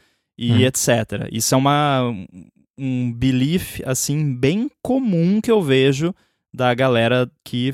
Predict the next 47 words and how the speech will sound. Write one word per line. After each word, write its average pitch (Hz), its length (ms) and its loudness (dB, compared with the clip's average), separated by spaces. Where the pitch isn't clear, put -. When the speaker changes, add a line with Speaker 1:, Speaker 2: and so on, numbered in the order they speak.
Speaker 1:
desenvolve 120 580 -2
pra 120 220 -2
I 127 60 2
O 131 80 2
S. 117 520 -2
É, 110 560 -10
é 95 40 -10
bem 117 380 2
comum, 156 360 0
assim, 131 240 -2
é, 113 220 -4
é - 40 -2
mais 127 280 0
comum 147 340 -2
do 156 80 -4
que - 80 -2
eu 156 100 4
gostaria. 143 640 -2
Speaker 2:
Uhum. 120 100 4
Speaker 1:
Então 113 300 2
é, 120 260 0
é 117 40 2
essa 120 260 -2
crença 170 680 2
de 175 140 0
que 160 220 -2
o 151 60 2
sistema 139 440 -2
é 135 40 2
tão 180 280 0
fechado 143 640 0
e 123 40 0
tão 151 240 -2
protegido 147 960 2
que 147 180 2
o 147 80 4
seu 135 240 4
app 156 280 4
rodando 156 460 2
lá 135 240 2
no 143 100 -2
device 123 420 0
da 135 100 -4
pessoa, 131 640 0
ele 156 180 -2
é 151 60 2
impenetrável 156 1200 0